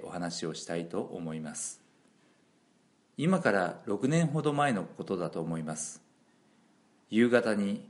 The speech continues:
高円寺駅前を歩いている時のことでした。突然、私の背後近くから声が聞こえました。「あなたを人間を取る漁師にしよう」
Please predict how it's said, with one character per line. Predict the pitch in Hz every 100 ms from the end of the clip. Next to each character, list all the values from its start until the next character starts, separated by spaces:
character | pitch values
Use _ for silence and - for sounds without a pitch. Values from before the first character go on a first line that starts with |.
| - -
高 | 120 127
円 | 135 127
寺 | 123 113
駅 | 110
前 | 127 117 90
を | 85 -
歩 | 95
い | 120
て | 113
い | 85
る | 82
時 | 82 85
の | 80
こ | -
と | 85
で | 80
し | -
た。 | - - - _ _ _ _ _ _ _ _ _ _ _
突 | - 123 -
然、 | 135 135 135 - - _
私 | 110 110 139 156
の | 139
背 | 135 143
後 | 151
近 | 151 - 151
く | -
か | 87
ら | 80 - - _ -
声 | 175 135
が | 80
聞 | -
こ | 87
え | 80
ま | 80
し | -
た。 | 85 - - _ _ _ _ _ _ _ _ _ _ _ _ _ _ _ _
「あ | 117
な | 120 147
た | 117
を | 92 98 - -
人 | 127 147
間 | 147 143
を | 135
取 | 135 110
る | 82
漁 | 104 151
師 | 113 92
に | 80
し | - -
よ |
う」 | 85